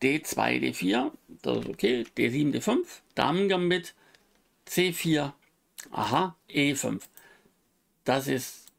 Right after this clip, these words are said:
das Albins Gegengambit. Eine durchaus nicht zu unterschätzende Öffnung, ja, äh, für, für aktive Spieler. Und ich hab's ja schon angedeutet, Andi ist wohl ein aktiver Spieler. Äh, ist das hier eine sehr, sehr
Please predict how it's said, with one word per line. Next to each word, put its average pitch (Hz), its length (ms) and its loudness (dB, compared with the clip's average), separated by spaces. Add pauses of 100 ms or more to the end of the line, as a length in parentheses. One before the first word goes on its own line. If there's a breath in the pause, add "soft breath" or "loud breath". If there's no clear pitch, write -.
(120)
das 139 160 -8
Albins 175 460 0
Gegengambit. 131 600 0 (380)
Eine 185 240 0
durchaus 202 560 0
nicht 226 300 0
zu 214 140 0
unterschätzende 208 680 0
Öffnung, 180 480 -2
ja, 330 360 -2
äh, 170 160 0
für, 180 260 0
für - 280 0
aktive 208 500 0
Spieler. - 360 0
Und - 100 0
ich 165 80 -2
hab's 202 160 0
ja 160 80 2
schon 170 140 0
angedeutet, 156 720 0
Andi 143 340 2
ist - 240 -4
wohl 156 160 2
ein 135 80 0
aktiver 165 420 -2
Spieler. 247 360 0 (1120 loud breath)
Äh, 101 320 0
ist 175 140 -2
das 170 120 -2
hier 202 140 2
eine 175 160 2
sehr, 170 260 2
sehr 156 320 0